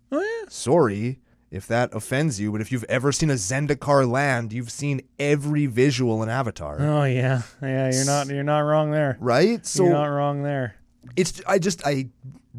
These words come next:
Speaker 2: really don't like, I find them very
Speaker 1: Speaking of Avatar, did you see the
Speaker 2: Yeah.
Speaker 1: size of that pelican? There's an aside aside.
Speaker 2: Yeah.
Speaker 1: That was a big-ass bird right
Speaker 2: Yo,
Speaker 1: there.
Speaker 2: we have pelicans that live on a river. That's the only place in Saskatchewan that they live, right?
Speaker 1: Yeah, and they're freaking huge.
Speaker 2: Oh, wait, they're super big, and sometimes,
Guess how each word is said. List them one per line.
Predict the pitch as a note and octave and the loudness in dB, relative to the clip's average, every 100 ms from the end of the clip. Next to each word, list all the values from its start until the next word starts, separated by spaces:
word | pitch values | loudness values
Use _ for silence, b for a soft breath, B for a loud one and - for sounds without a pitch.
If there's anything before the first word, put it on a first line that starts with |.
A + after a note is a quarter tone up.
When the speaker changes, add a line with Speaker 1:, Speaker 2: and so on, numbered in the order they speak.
| B2 | -8
Speaker 2:
really | C3 G3+ C4 G3+ C#3 | 2 6 6 6 2
don't | B2 C#3+ G#2 | 0 -2 0
like, | B2 C3 A2 | 0 0 -2
I | |
find | C3 C3 | -2 -2
them | A2 | 2
very | C#3+ | 2
Speaker 1:
Speaking | C4 F#3 | 2 0
of | A#2+ | -2
Avatar, | D3+ G#3 - A2 | 0 0 -2 -6
did | |
you | A#2 | -6
see | - | -2
the | A#3+ | 0
Speaker 2:
Yeah. | |
Speaker 1:
size | D3+ F3+ G3 | 0 2 2
of | F#3+ | 2
that | F#3 - | 0 2
pelican? | E3+ A#3+ C4+ D4 C#3 | 0 0 -2 -8 -4
There's | E3 F#3+ | 0 0
an | C#3+ | -2
aside | A#2+ - D3+ G3 | -4 -4 -2 -2
aside. | C3+ C3 A2 | -2 -4 -4
Speaker 2:
Yeah. | A2 | 0
Speaker 1:
That | E3 | 0
was | C3 | -2
a | G2 | -6
big-ass | F#2+ D3 D3+ D3 | -8 -4 -2 -2
bird | - E3 D3 | -2 -2 -2
right | A#2+ | -4
Speaker 2:
Yo, | |
Speaker 1:
there. | B2+ D3+ | -2 2
Speaker 2:
we | |
have | F3+ - | 2 2
pelicans | C3+ C3 C#3+ E3+ C#3+ | -2 -2 -2 -2 -2
that | B2 | -4
live | B2+ | -4
on | C#3 | -2
a | A#2+ | -2
river. | C#3+ | -2
That's | D#3+ G3+ | -4 -4
the | A3 | -2
only | B3+ | -2
place | C#4 C4 C4 | -2 -4 -4
in | |
Saskatchewan | B3 A#3+ C3+ D#3 E3 C#3+ | -6 -4 0 0 -2 -4
that | |
they | C3 | -2
live, | B2+ C3+ F2 | 0 0 -2
right? | G2+ - | -2 -4
Speaker 1:
Yeah, | G#2 C#3+ | -6 -6
and | A#2 | -6
they're | |
freaking | B2 - C#3+ - G2 | -10 -14 -16 -14 -10
huge. | D3+ F#3+ D3+ | -8 -8 0
Speaker 2:
Oh, | |
wait, | D#3 G#2+ | 0 2
they're | G#2+ | -2
super | - - F3 G3+ E3+ | -4 0 0 2 0
big, | E3+ F#3 | 0 -2
and | C#3+ D3 | -2 -4
sometimes, | D3 D#3+ F#3+ A3+ | -4 -4 -4 -6